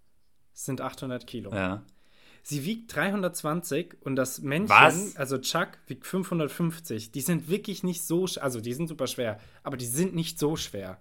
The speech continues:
Speaker 2: Ja,
Speaker 1: Das
Speaker 2: aber
Speaker 1: ist
Speaker 2: dafür,
Speaker 1: wirklich
Speaker 2: dass
Speaker 1: einfach
Speaker 2: da eins Komma vier Millionen für den fettsten, äh, Menschen für den fettesten Bären der Welt abgestimmt haben, also, ach komm.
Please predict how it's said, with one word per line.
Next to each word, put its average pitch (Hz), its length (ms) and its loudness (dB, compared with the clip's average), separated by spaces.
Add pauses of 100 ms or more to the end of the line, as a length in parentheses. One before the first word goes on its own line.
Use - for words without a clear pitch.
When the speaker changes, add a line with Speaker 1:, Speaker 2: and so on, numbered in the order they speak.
(600)
Speaker 2:
Ja, 98 180 -6
Speaker 1:
Das 147 100 2
Speaker 2:
aber 101 60 2
Speaker 1:
ist - 80 -2
Speaker 2:
dafür, 95 160 2
Speaker 1:
wirklich - 200 2
Speaker 2:
dass 101 100 6
Speaker 1:
einfach - 120 0
Speaker 2:
da 98 120 2
eins 113 220 -2
Komma 110 200 2
vier 117 180 0
Millionen 110 300 2
für 120 140 -4
den 98 120 -2
fettsten, 117 540 -6
äh, 98 260 0 (240)
Menschen 110 320 -4
für 117 100 -6
den 98 120 -4
fettesten 113 500 -6
Bären 110 640 2
der 92 180 0
Welt 127 240 2
abgestimmt 95 640 -6
haben, 95 360 -4
also, 95 360 -2 (1120)
ach - 200 -18
komm. - 220 -18